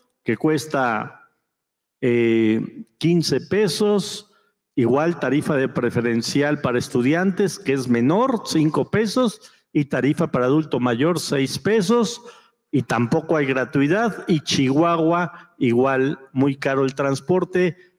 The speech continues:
Tarifa preferencial, cinco pesos, pero sin gratuidad. Que no nos venga a tomar el pelo Taboada. ¿Por qué en los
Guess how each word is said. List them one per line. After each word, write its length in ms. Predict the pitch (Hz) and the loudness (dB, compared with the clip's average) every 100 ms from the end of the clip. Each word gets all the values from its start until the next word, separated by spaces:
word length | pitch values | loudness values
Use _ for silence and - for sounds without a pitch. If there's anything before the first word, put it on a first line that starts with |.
| _ | _
Tarifa 400 | 123 131 139 139 | -2 0 0 -2
preferencial, 640 | 127 107 123 113 - 135 | -2 -2 0 0 0 -2
cinco 340 | 135 147 147 165 | 0 -2 0 -2
pesos, 400 | - 196 214 - | 0 0 2 0
pero 300 | - 131 123 | -2 0 0
sin 720 | - 175 185 190 185 - - - | -2 0 2 2 0 -4 -18 -6
gratuidad. 1200 | 143 147 151 147 - 139 143 147 120 104 98 - _ _ _ _ - | -2 0 -2 -4 -4 2 2 2 0 -2 -2 -4 _ _ _ _ -4
Que 160 | 131 | 0
no 460 | 123 143 147 170 - | 2 2 2 0 -2
nos 380 | 127 120 107 107 | 0 2 0 0
venga 520 | 123 120 123 135 147 - | -2 0 -2 -2 -4 -6
a 180 | 107 | -4
tomar 600 | - 104 107 110 120 165 _ | -2 0 2 0 -4 -8 _
el 180 | 123 107 | -2 -2
pelo 480 | - 127 107 107 131 | 0 0 2 2 0
Taboada. 640 | - 190 240 262 214 165 _ _ _ _ _ _ | -2 0 2 2 0 -4 _ _ _ _ _ _
¿Por 220 | - 117 117 | -4 -2 0
qué 140 | 147 | 0
en 120 | 151 | 2
los 320 | 151 - - | 0 -2 -8